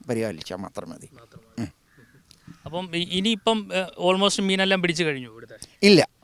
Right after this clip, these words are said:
Speaker 2: ആ.
Speaker 1: ഇനിയും കിടക്കുന്നുണ്ട് മീൻ.
Speaker 2: കുറച്ചുകൂടെ ഉണ്ട്.
Speaker 1: ഉണ്ട്.
Speaker 2: അപ്പം അതിനുശേഷം ഇനി അടുത്ത എൻ്റെ
Speaker 1: അടുത്ത ഏപ്രിൽ മേയോടെ
Speaker 2: ഉം.
Speaker 1: ഫ്രഷ് മീൻ ഇടാം.
Speaker 2: ഫ്രഷ് മീൻ
Speaker 1: ഉം.
Speaker 2: അത് എത്ര, ആറ് മാസം എടുക്കും? എത്ര?
Speaker 1: ആറ് മുതൽ, ഏ, പത്ത് മാസം വരെ.
Speaker 2: വിളവെടുപ്പ്.
Speaker 1: ഉം, വിളവെടുപ്പ്.
Speaker 2: ഉം, ഉം. ഈ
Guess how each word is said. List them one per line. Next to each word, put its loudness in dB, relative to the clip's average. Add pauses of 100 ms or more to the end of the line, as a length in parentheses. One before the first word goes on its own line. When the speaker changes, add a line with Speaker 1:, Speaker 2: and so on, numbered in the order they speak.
(100)
Speaker 2:
ആ. -20
Speaker 1:
ഇനിയും -2
കിടക്കുന്നുണ്ട് -8
മീൻ. -18
Speaker 2:
കുറച്ചുകൂടെ -20
ഉണ്ട്. -20
Speaker 1:
ഉണ്ട്. -2 (320)
Speaker 2:
അപ്പം -16
അതിനുശേഷം -6
ഇനി 0
അടുത്ത 2
എൻ്റെ 0
Speaker 1:
അടുത്ത 2 (1040)
ഏപ്രിൽ 6
മേയോടെ -4 (220)
Speaker 2:
ഉം. -20 (920)
Speaker 1:
ഫ്രഷ് 0
മീൻ -10
ഇടാം. -16
Speaker 2:
ഫ്രഷ് -20
മീൻ -20 (160)
Speaker 1:
ഉം. -6 (340)
Speaker 2:
അത് -20
എത്ര, -12
ആറ് 4
മാസം 0
എടുക്കും? -12
എത്ര? -20 (100)
Speaker 1:
ആറ് 6
മുതൽ, 6
ഏ, 8
പത്ത് 2
മാസം 0
വരെ. -14 (160)
Speaker 2:
വിളവെടുപ്പ്. -14
Speaker 1:
ഉം, -2 (100)
വിളവെടുപ്പ്. -10
Speaker 2:
ഉം, -20
ഉം. -20 (800)
ഈ -20